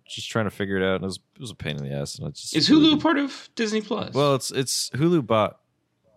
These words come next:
Speaker 1: I don't know if, sorry, I don't know if
Speaker 2: Well,
Speaker 1: Disney
Speaker 2: Disney... definitely bought Hulu. It's definitely not the other way around.
Speaker 1: Yeah, yeah, no,
Speaker 2: <laughs>
Speaker 1: no, no. Disney, Disney bought Hulu, I believe, um, or something like that, and they, they,
Speaker 2: Yeah.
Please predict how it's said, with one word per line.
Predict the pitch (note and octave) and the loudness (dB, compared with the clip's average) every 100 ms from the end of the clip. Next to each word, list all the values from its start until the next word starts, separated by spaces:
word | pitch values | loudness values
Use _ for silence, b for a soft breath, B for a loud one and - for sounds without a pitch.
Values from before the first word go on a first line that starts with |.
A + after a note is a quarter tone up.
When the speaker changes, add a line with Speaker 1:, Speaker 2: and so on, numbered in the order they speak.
| _ _ _ _ - | _ _ _ _ -4
Speaker 1:
I | |
don't | C#3 | 2
know | C#3 B2 | 4 4
if, | - _ _ | 0 _ _
sorry, | - A#2 G2+ F#2+ | 0 4 6 4
I | |
don't | A#2+ | 4
know | A#2+ | 2
if | B2+ | 4
Speaker 2:
Well, | G#2+ | 4
Speaker 1:
Disney | G#2+ | 4
Speaker 2:
Disney... | A#2 G#2+ G2 | 4 4 2
definitely | G2 F#2+ G2 | 0 0 -2
bought | F#2 F2+ | 0 0
Hulu. | F#2+ F#2 E2 E2+ | -2 -4 -4 -8
It's | - | -4
definitely | F2 F#2 | -4 -2
not | E2+ | -4
the | E2 | -4
other | D#2+ | -4
way | D#2+ | -6
around. | D#2+ D#2+ - | -6 -6 2
Speaker 1:
Yeah, | D#3 E3 | 8 8
yeah, | D3 | 8
no, | C#3 C3+ | 8 6
Speaker 2:
<laughs> | |
Speaker 1:
no, | |
no. | C3 A2+ | 4 4
Disney, | G#2 B2+ C3+ B2+ | 4 2 2 0
Disney | A#2+ C#3 C#3+ | 0 0 0
bought | B2+ A2+ | 0 0
Hulu, | A2 G#2+ G2+ | 0 2 2
I | |
believe, | F2+ F2 E2+ F2 E2+ - _ | 2 0 0 -2 -6 -16 _
um, | F2 E2 D#2 D2 D2 - - _ _ - _ _ _ _ _ - | 0 2 0 -2 -6 -10 -16 _ _ -20 _ _ _ _ _ -2
or | G#2+ | 2
something | D3 C3 B2 | 2 2 4
like | A2 G#2 | 4 4
that, | G#2+ G#2 - | 4 4 4
and | F#2 G2+ | 2 4
they, | G2+ | 4
they, | F#2+ G2+ | 4 4
Speaker 2:
Yeah. | G2+ | 2